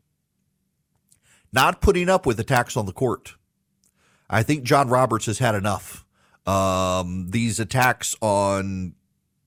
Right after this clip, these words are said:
Amy Coney Barrett, Sam Alito, S-, Clarence Thomas,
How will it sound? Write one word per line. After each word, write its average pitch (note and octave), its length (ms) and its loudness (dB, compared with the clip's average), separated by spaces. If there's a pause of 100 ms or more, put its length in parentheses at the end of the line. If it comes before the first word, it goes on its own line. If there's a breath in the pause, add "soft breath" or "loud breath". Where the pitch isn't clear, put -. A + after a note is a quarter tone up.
(1000)
Amy A2 240 -2
Coney G2+ 260 -2
Barrett, G#2+ 400 0 (140)
Sam G#2+ 240 -2
Alito, G2+ 500 -2 (920)
S-, - 340 -14
Clarence G#2+ 340 0
Thomas, G#2 500 -4